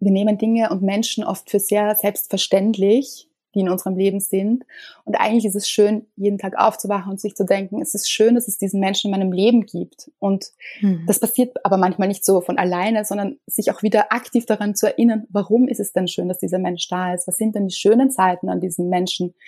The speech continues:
Speaker 1: Weil wir sind oft ganz gut darin, auch Dinge zu suchen, die uns nicht so gut passen, aber vielleicht den Fokus, die selektive Wahrnehmung auch wieder dahin zu richten, was ist gut, was sind die Stärken von meinem Partner,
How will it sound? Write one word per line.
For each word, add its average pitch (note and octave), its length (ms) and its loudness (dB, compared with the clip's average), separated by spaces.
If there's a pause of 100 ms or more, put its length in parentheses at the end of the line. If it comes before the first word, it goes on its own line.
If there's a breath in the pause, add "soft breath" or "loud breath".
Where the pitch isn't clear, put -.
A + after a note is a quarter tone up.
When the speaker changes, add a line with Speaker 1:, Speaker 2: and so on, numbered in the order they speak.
(480 loud breath)
Speaker 1:
Weil F#3 160 6
wir F#3+ 60 2
sind G3 220 0
oft - 160 -8
ganz F#3+ 180 -2
gut G3+ 240 0
darin, F#3+ 300 2
auch - 120 0
Dinge G3 260 -4
zu - 120 -10
suchen, A3 400 0
die F#3+ 180 -4
uns - 180 -6
nicht B3 200 0
so C4+ 100 0
gut A3+ 180 -2
passen, G#3 600 0
aber F#3+ 300 2
vielleicht G3 240 -2
den F#3+ 100 0
Fokus, G3+ 460 2
die F#3+ 80 -4
selektive F#3 560 -2
Wahrnehmung F#3+ 520 0
auch - 140 -8
wieder F3+ 140 -6
dahin F#3+ 360 0
zu - 140 -4
richten, F#3 720 -2
was F#3+ 240 0
ist - 240 -8
gut, A3 400 -2
was F3+ 160 -10
sind F#3+ 140 -6
die - 40 -8
Stärken A3 480 2
von F#3+ 120 -6
meinem F3+ 200 -2
Partner, F3+ 520 -2